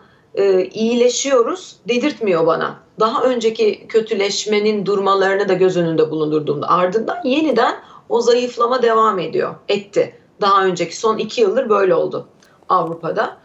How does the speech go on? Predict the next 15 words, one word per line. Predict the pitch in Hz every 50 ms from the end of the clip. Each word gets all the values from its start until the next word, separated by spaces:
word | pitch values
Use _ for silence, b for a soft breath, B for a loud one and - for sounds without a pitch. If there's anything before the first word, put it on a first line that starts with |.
| b b b b b b b b -
E, | 196 196 190 190 185 185 185 185 180 180 180 180 175 175 180 - - - - - - - - _ _ _ _ _ _ _ _ _ _ _ _ _ _ _ - 190
global | 180 202 208 226 226 262 262 233
ekonomi | - 220 - 233 226 233 247 247
de | 233 208 190 - - -
bir | 202
miktar | 202 196 196 - 220 196 190
yavaşlıyor | 190 185 190 196 220 - - 226
olacak. | 220 220 349 339 339 220
Bir | 311 302
tek | 370 370 370 -
şu | - - - 311
olabilir | 320 320 285 254 240 - 180 170 165 165 -
Açıl. | 147 143 - - - 214 262 - - - _ _ _ _ _ B B B B B B B B -
Eğer | 214 254 320 339 330 294 220
gerçekten | 170 170 180 190 277 277 - 269 240 - - - 139 - - -